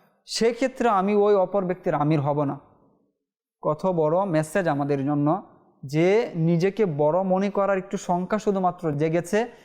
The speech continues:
সেটার জন্য এভাবে তিনি বলছেন যে আমি আর কখনো আমির হব না, আহ, আমি আমার আমলকে নষ্ট করতে চাই না। আল্লাহ তাআলা আমাদেরকেও শিক্ষা নেওয়ার তৌফিক দান করুন। আরও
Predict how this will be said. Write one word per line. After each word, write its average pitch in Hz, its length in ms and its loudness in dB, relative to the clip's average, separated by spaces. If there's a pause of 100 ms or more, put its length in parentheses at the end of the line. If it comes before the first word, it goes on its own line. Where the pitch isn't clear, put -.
(140)
সেটার 190 360 -2
জন্য 196 200 -2
এভাবে 175 320 0
তিনি 175 200 -2
বলছেন 156 400 -2 (400)
যে 151 120 -2
আমি 170 300 0 (260)
আর 156 120 0 (140)
কখনো 190 480 0 (180)
আমির 190 300 0
হব 165 240 0
না, 143 100 0
আহ, - 320 -8
আমি 160 340 0
আমার 196 220 2
আমলকে 214 440 0
নষ্ট 190 260 -4
করতে 180 320 -4
চাই 135 180 -8
না। 127 100 -12 (880)
আল্লাহ 151 180 0
তাআলা 156 160 0
আমাদেরকেও 196 500 0 (260)
শিক্ষা 208 360 -2
নেওয়ার 202 280 2 (380)
তৌফিক 220 460 2
দান 208 200 0
করুন। 226 300 0 (640)
আরও 202 260 2